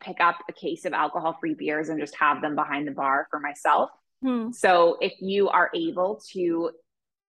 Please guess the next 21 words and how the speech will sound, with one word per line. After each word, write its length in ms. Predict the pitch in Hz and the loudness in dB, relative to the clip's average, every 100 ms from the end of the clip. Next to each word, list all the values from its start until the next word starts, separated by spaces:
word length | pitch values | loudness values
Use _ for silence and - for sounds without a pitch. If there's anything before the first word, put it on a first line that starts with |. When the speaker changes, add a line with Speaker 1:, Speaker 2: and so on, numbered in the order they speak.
| _ _ _ _ | _ _ _ _
Speaker 1:
plan 360 | - 190 185 190 | -6 -6 -4 -4
events 640 | 165 160 160 214 - - _ - | -2 0 0 -4 -14 -20 _ -4
or 720 | 180 175 170 165 160 160 170 | 2 4 4 4 2 0 -4
be 160 | 180 180 | -8 -8
somewhere 440 | - 190 175 170 | -2 -2 2 2
where 280 | 156 160 156 | 4 2 2
there 160 | 160 160 | 2 2
is 240 | 160 160 - - | 2 0 -6 -8
an 120 | 165 - | -4 2
option 400 | 160 - - 190 | 2 2 -4 -2
that's 180 | 151 - | -2 -2
gonna 160 | 165 | -6
help 320 | 160 165 156 - | -4 -2 -2 0
you 280 | 156 156 - - | 2 2 2 -4
feel 520 | 156 156 151 151 - - | 0 2 2 0 -6 -4
comfortable, 600 | 151 147 190 185 220 262 - | -4 -2 -2 0 2 2 4
I 80 | 175 | 2
would 140 | 160 | 2
encourage 520 | 160 - 160 151 143 - | -2 -4 -2 -2 -4 -4
that. 360 | 156 143 233 - - - _ _ _ _ _ _ | 0 2 2 -2 -8 -20 _ _ _ _ _ _
And 540 | 220 214 214 214 214 | 2 4 4 2 -2